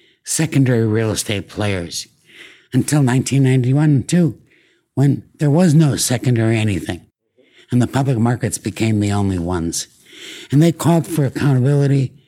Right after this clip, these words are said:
predictability, and transparency. They called for continuity, not one-time gains. They called for a level of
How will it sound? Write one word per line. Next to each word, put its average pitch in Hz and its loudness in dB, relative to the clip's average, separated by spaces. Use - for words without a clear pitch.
predictability, 131 0
and 123 0
transparency. 131 0
They 143 0
called 151 0
for 127 -2
continuity, 147 2
not 139 2
one-time 139 2
gains. 127 0
They 135 -2
called 147 0
for 127 0
a 117 0
level 147 2
of 120 -2